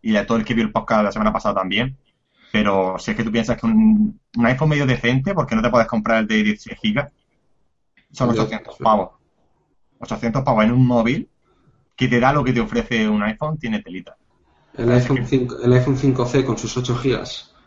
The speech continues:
Speaker 2: Qué desgracia.
Speaker 1: Pero es que un iPhone cinco C es lo que es, vamos. Un i-, un iPhone seis S de sesenta y cuatro gigas, porque es lo que te debes de comprar más o menos, son ochocientos pavos. Y eso, pff,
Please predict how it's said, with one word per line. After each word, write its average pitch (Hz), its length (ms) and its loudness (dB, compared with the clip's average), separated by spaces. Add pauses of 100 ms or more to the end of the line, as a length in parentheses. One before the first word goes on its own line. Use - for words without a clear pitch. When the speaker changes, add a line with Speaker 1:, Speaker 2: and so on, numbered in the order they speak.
Speaker 2:
Qué 107 160 -4
desgracia. 92 420 -10 (460)
Speaker 1:
Pero 107 220 -2
es - 80 -8
que 113 80 -6
un 107 60 0
iPhone 107 220 -4
cinco - 360 -10
C 196 500 -8 (400)
es 92 280 -2
lo 95 120 0
que 98 80 -2
es, 95 160 2
vamos. 95 280 2 (340)
Un 107 140 4
i-, 107 180 0
un 110 180 4
iPhone 127 240 4
seis 131 320 0
S 143 420 2 (300)
de 117 100 -2
sesenta 110 320 -2
y - 40 -6
cuatro 120 280 0
gigas, 123 260 -2
porque 113 220 -6
es 98 60 -2
lo 95 80 -2
que 98 60 -2
te 92 80 -8
debes 95 180 -2
de 95 100 -4
comprar 98 360 -2
más 92 100 0
o 90 40 -2
menos, 98 240 -4 (460)
son 110 180 0
ochocientos 107 440 -4
pavos. 87 300 -10 (1500)
Y 101 200 -6
eso, 107 580 2 (140)
pff, - 220 -20